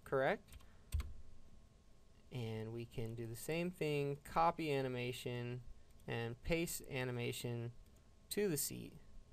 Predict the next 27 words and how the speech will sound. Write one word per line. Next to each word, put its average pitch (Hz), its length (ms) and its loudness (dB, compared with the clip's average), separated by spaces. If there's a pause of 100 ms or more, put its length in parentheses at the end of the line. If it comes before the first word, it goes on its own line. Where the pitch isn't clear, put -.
(460)
However, 147 560 4 (1160)
we 143 100 6
are 135 180 8
gonna 127 200 0
wanna 123 240 2
adjust 120 460 0
that 123 220 2
value 117 440 2
so 117 200 0
they're 113 220 0
offset. - 420 2 (1200)
There 123 180 2
we 131 100 4
go. 185 300 4 (840)
So 131 460 10
if 131 220 6
you 127 400 4 (400)
drag 139 380 12
your 131 120 8
play 135 340 8
slider 139 520 8
here 156 380 6
in 135 140 8
the 120 60 6
animation 123 600 6
timeline 117 600 4
window, 139 460 6